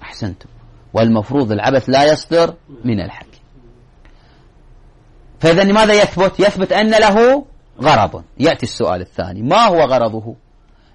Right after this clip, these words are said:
إن، إن كان الغرض يرجع لنفسه، نقول: "هو لا يحتاج إلى"، لماذا؟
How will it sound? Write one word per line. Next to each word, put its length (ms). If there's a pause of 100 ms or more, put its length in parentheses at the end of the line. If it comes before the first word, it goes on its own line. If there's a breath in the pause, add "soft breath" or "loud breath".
إن، 160
إن 120
كان 320
الغرض 420
يرجع 380
لنفسه، 640
نقول: 240
"هو 120
لا 120
يحتاج 360
إلى"، 340 (180)
لماذا؟ 460